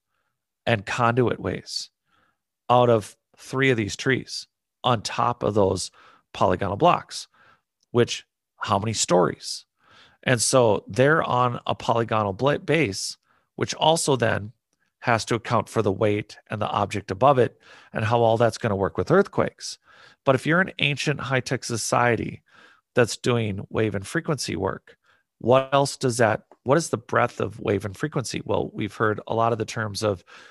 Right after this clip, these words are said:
Tesla's scalar waves. And so for a lot of people, they're like, "Oh man,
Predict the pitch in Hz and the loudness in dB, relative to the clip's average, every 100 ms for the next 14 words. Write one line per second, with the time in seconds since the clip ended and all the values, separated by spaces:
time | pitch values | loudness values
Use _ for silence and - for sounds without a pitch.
0 | _ - 131 - 117 98 - - 120 127 | _ -2 0 0 -2 -2 -4 -2 -2 2
1 | 113 92 90 - - - _ _ _ - | 0 0 -4 -6 -14 -20 _ _ _ -20
2 | _ _ - 113 - 127 110 - 113 123 | _ _ -6 -4 0 2 2 0 0 2
3 | 135 - 117 110 101 98 123 - - 123 | 2 0 -8 -4 -2 -2 -4 -8 -4 -4
4 | 110 123 104 | -2 -4 -6